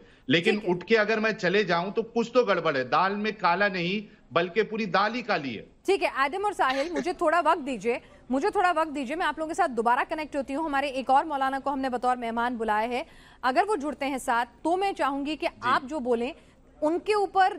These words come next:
Speaker 2: جو دوسرا point of view ہے وہ بھی ہم سنیں، تاکہ ہمارے جو درشک ہیں، میں انہیں بار بار یہی کہتی ہوں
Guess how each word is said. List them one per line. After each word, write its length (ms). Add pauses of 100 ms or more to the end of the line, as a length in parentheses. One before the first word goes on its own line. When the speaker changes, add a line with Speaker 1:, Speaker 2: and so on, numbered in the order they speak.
Speaker 2:
جو 60
دوسرا 380 (180)
point 260
of 40 (100)
view 120
ہے 140
وہ 120
بھی 160
ہم 120
سنیں، 240
تاکہ 240
ہمارے 260
جو 60
درشک 440
ہیں، 100 (340)
میں 100
انہیں 160
بار 220
بار 160
یہی 180
کہتی 320
ہوں 220